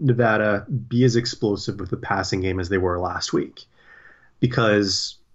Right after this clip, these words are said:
you know, we talked about, you know, the lack of explosiveness from Kelton Moore, but let's not forget, you know, they lead with the pass, and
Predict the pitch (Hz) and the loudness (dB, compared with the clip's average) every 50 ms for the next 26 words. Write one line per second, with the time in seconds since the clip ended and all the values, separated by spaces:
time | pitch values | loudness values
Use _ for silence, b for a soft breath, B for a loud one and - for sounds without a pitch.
0 | _ _ - 131 117 101 95 95 95 117 123 139 123 113 123 123 101 107 101 95 | _ _ 0 2 2 2 0 0 -2 -2 0 2 0 0 0 -2 -2 -2 -2 -2
1 | 92 - - - 160 131 107 95 92 95 101 98 101 98 98 104 - 107 101 95 | -4 -8 -12 -10 -10 -8 -8 -8 -8 -8 -4 -2 0 0 0 0 -4 -6 -8 -8
2 | - - - 107 95 85 - 101 92 95 90 90 - - 95 - - 107 98 92 | -10 -8 -8 -6 -6 -6 -8 -6 -6 -6 -6 -6 -8 -12 -12 -4 -4 -2 -2 -2
3 | 90 92 104 160 170 127 107 107 101 B B B B B B B B B _ 135 | -2 0 4 4 4 4 4 2 0 B B B B B B B B B _ 2
4 | 131 156 156 - 156 131 - 120 113 123 131 120 107 110 117 107 104 98 98 98 | 2 2 2 2 0 0 0 -2 -2 0 2 2 2 0 -2 -4 -2 -2 -4 0
5 | 101 135 147 143 120 127 139 135 120 113 113 - 135 123 - - 107 95 98 - | 0 0 2 2 0 0 0 0 0 -2 -4 -6 -8 -12 -8 -6 -6 -6 -6 -8
6 | - - - - - - - - - 120 117 110 107 101 | -8 -10 -12 -12 -12 -14 -14 -10 -6 -4 -4 -2 -2 -4